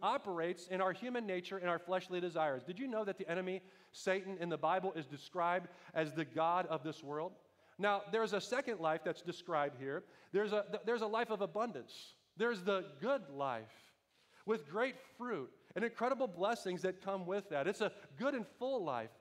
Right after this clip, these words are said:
It's more than just trying to get by. It's a life of more than just trying to survive. It's a life of, of more than just working for the weekends and hoping Friday's gonna get here soon and wishing away the west, rest of the days. It is a thriving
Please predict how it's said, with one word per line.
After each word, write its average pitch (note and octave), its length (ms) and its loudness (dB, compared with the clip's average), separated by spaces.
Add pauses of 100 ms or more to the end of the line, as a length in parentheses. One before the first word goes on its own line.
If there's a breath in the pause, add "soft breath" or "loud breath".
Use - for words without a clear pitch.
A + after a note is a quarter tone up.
(160 loud breath)
It's - 160 -2
more B3+ 200 4
than A#3+ 140 -2
just G#3+ 220 -4
trying G#3+ 300 2
to F3+ 80 0
get F#3 220 0
by. D3 280 4
It's F3+ 100 -4
a G#3 60 2
life G#3+ 320 2
of F3+ 120 0
more A3+ 220 0
than G3+ 140 0
just F#3+ 180 -2
trying G3+ 240 2
to F3 80 -2
survive. F#3 540 2
It's E3+ 100 -6
a F3 60 0
life F#3+ 260 2
of, F3+ 80 -4 (220)
of E3+ 260 2
more G#3+ 220 0
than F#3+ 100 0
just F3 160 -4
working G#3 300 -2
for F#3 100 -10
the E3+ 100 -2
weekends G3 420 -2
and D#3 80 -4
hoping G3 260 -2
Friday's G3+ 400 -2
gonna F#3 160 -2
get F#3+ 160 -2
here F#3+ 160 -2
soon G3+ 360 -4 (300 loud breath)
and D#3 140 -2
wishing G#3 260 0
away G3 220 2
the F#3 80 2
west, G3 320 0
rest G3+ 240 0
of E3+ 80 -4
the E3+ 80 0
days. F#3 340 0 (300 loud breath)
It A3 100 2
is G#3+ 140 0
a G3 80 2
thriving B3 640 0